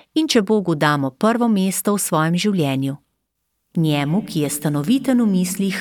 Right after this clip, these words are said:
hraniš večni mir, ker upa vate. Izaija šestindvajseto poglavje, tretja vrstica.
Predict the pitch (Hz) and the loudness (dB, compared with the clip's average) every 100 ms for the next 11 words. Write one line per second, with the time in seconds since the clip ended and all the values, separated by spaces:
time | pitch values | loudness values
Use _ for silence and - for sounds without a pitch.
0 | - 170 151 135 135 - 165 214 - 247 | -4 0 0 0 -2 -2 -2 -2 0 2
1 | 214 190 208 - - - - 240 233 180 | 2 2 -2 -8 -20 -16 -2 -2 0 -4
2 | 175 196 156 131 - 131 - - - _ | -2 -2 0 -2 -6 -10 -12 -20 -20 _
3 | _ _ _ - 185 180 202 247 220 196 | _ _ _ -2 0 0 0 2 0 0
4 | 180 - 151 143 143 - 135 - 135 147 | 0 -2 -2 0 -2 -4 -8 -6 -2 0
5 | 160 175 180 170 156 - 175 185 180 - | 2 0 -2 -2 -4 -2 -2 -2 -4 -6
6 | 131 135 | -6 -6